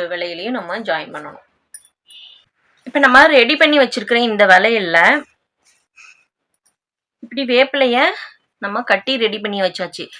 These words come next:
இதுக்கு அடுத்த ஸ்டெப் பாத்தீங்கன்னா, நம்ம நூல் வந்து கட் பண்ணிக்குவோம். இப்படி பூ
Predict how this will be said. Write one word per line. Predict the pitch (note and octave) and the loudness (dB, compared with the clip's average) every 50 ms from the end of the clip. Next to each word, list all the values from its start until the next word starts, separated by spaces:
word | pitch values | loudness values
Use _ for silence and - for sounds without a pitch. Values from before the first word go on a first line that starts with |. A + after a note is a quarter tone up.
| - _ _ _ - | -20 _ _ _ -12
இதுக்கு | A#3 B3+ C#4 - C4 | -10 -6 0 2 4
அடுத்த | A3 G#3+ A3+ - D4 C#4 | 4 4 2 0 -2 -4
ஸ்டெப் | - - A#3+ A3+ - A#3 | -2 -4 -6 -6 -6 -6
பாத்தீங்கன்னா, | A3+ A3+ G3+ G3 F#3+ F#3 F3+ F3+ F#3 A3 C#4+ F#4 - _ _ _ _ _ _ _ _ _ _ _ - - - _ _ _ _ _ _ _ _ _ _ _ _ _ _ _ - | -4 -4 -6 -4 -6 -8 -4 -2 0 2 2 0 -2 _ _ _ _ _ _ _ _ _ _ _ -20 -20 -20 _ _ _ _ _ _ _ _ _ _ _ _ _ _ _ -14
நம்ம | G#3 F#3+ F#3+ G#3 B3+ D#4 E4+ - - _ _ _ _ - _ _ _ _ _ _ _ _ _ _ _ _ _ _ B3 | -12 -10 -6 -4 -4 -4 -4 -6 -12 _ _ _ _ -20 _ _ _ _ _ _ _ _ _ _ _ _ _ _ -8
நூல் | A#3+ C4 D4+ E4 D#4+ | -4 -4 -2 -2 -2
வந்து | C4+ A3 G#3+ G#3 A#3 B3 | -4 -4 -6 -6 -6 -4
கட் | - G3+ - - - | -4 -4 -6 -6 -8
பண்ணிக்குவோம். | F#3 F#3 F#3 F3+ E3+ - E3 E3 F3 E3 F#3 - - _ _ _ _ _ _ _ _ _ _ _ _ _ _ _ _ _ _ _ _ _ _ _ _ _ _ _ _ _ _ _ | -10 -10 -10 -12 -14 -14 -10 -6 -4 -4 -4 -6 -8 _ _ _ _ _ _ _ _ _ _ _ _ _ _ _ _ _ _ _ _ _ _ _ _ _ _ _ _ _ _ _
இப்படி | - F3 G3 A#3+ | -20 -16 -16 -16
பூ | B3 - C4 | -14 -12 -12